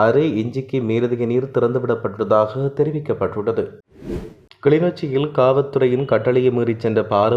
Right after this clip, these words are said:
ஊர்தி ஒன்றின் மீது காவல்துறை துப்பாக்கி பிரயோகம் மேற்கொண்டுள்ளது.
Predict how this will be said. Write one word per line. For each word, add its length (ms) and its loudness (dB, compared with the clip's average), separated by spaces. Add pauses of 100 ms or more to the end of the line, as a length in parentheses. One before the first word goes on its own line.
ஊர்தி 260 2
ஒன்றின் 240 -2
மீது 160 0 (100)
காவல்துறை 540 0 (500)
துப்பாக்கி 440 0
பிரயோகம் 460 2
மேற்கொண்டுள்ளது. 600 0